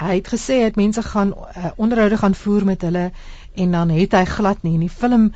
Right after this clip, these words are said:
wys dit eintlik ontsettend interessant. Nou, Kobus, is die probleem nie dan eintlik een van dat dit baie moeilik is om oorspronklik te wees nie?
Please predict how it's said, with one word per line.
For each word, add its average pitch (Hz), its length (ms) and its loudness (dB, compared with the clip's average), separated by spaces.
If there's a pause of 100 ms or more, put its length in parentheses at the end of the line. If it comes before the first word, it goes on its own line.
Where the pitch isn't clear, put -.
(200)
wys 160 380 -2
dit - 140 -10
eintlik 185 380 2
ontsettend 185 680 -4
interessant. 170 640 -2 (580)
Nou, 262 280 0 (200)
Kobus, 392 320 6
is 247 240 -2 (100)
die 254 140 -4
probleem 294 540 4
nie 415 340 6
dan 208 440 6
eintlik 220 460 4
een 214 300 4
van 175 480 4 (1040)
dat 185 120 4
dit 170 140 2 (200)
baie 208 280 6
moeilik 190 340 6
is - 200 -4
om 170 200 0
oorspronklik 160 640 -4
te - 120 -8
wees 139 340 -8
nie? 156 180 -6